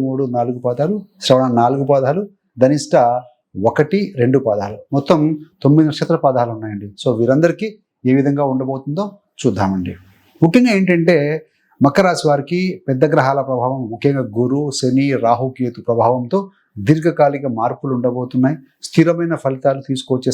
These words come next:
సంవత్సరంగా రెండు వేల ఇరవై ఆరవ సంవత్సరం చెప్పబడుతూ ఉందండి. ఇది తాత్కాలికంగా మార్పులు కాదు, జీవితంలో అంటే దారి తిరిగే విధమైన నిర్ణయాలు, సంఘటనలు జరిగే కాలం అని చెప్పాలి. మరి ఆరు అనుకున్నాం కదా,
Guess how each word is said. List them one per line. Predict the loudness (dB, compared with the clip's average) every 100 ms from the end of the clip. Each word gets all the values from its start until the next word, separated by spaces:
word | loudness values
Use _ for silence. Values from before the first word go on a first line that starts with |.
| 2
సంవత్సరంగా | 2 2 -2 2 2 2 -4 _ _ 0
రెండు | 2 2
వేల | 4 2 0
ఇరవై | -2 0
ఆరవ | 0 -2
సంవత్సరం | -6 -8 -8 -4
చెప్పబడుతూ | -4 -2 -4 -6 -6
ఉందండి. | -4 -2 -4 -6 -12 _ -20 2
ఇది | 4 4 2 -2 -8 0 2
తాత్కాలికంగా | 4 2 2 0 -2 0 0
మార్పులు | -2 -2 -6 -4
కాదు, | -2 -2 -4 -16 _ _ 2 2
జీవితంలో | 4 0 -2 0 0 0 -2 -8 -14
అంటే | -4 -2 2
దారి | 2 0 -2 -4
తిరిగే | -2 -2 -2
విధమైన | -2 -2 -2
నిర్ణయాలు, | 0 0 0 -2 -4
సంఘటనలు | -4 -4 -2 0 0
జరిగే | 0 -2 -2
కాలం | -2 -2 -2
అని | -4
చెప్పాలి. | -6 -10 -12 -12 _ _ 2
మరి | 4 4
ఆరు | 2
అనుకున్నాం | 0 0 -2 -2
కదా, | -2